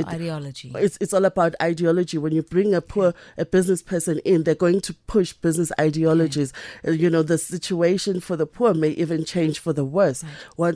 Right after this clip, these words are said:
Speaker 1: I mean, I'm not saying Roger will, will do anything drastic. We don't know
Speaker 2: Yeah,
Speaker 1: him,
Speaker 2: yeah.
Speaker 1: uh, that well, but we, we even know that our very own president
Speaker 2: Okay.
Speaker 1: has been accused of being too business orientated.
Speaker 2: Orientated. Okay.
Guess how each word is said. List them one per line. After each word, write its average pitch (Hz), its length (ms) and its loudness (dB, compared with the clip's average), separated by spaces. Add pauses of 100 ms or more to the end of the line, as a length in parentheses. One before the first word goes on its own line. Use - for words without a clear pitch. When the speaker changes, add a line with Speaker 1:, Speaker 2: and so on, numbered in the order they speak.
Speaker 1:
I 175 80 0
mean, 175 160 2
I'm 185 100 0
not 185 140 2
saying 151 260 0
Roger 151 300 -2
will, 143 180 2
will 139 200 0
do 151 140 -2
anything 135 340 0
drastic. 147 360 -4
We 165 140 -2
don't 147 180 0
know 123 140 -2
Speaker 2:
Yeah, 135 60 -4
Speaker 1:
him, 170 300 -2
Speaker 2:
yeah. 151 160 -8 (140)
Speaker 1:
uh, 151 220 2
that 147 260 -2
well, 151 420 0 (120)
but 156 360 0 (120)
we, 170 180 -4
we 175 220 -2
even 175 320 2
know 170 180 4
that 151 160 2
our 147 160 4
very 147 320 2
own 151 220 0
president 156 580 -2 (300)
Speaker 2:
Okay. 170 80 -2
Speaker 1:
has 156 160 0
been 170 180 4
accused 151 540 0
of 147 180 -4
being 160 300 4
too - 180 2
business 160 540 2
orientated. 147 640 0
Speaker 2:
Orientated. 98 220 -2 (140)
Okay. 156 260 -8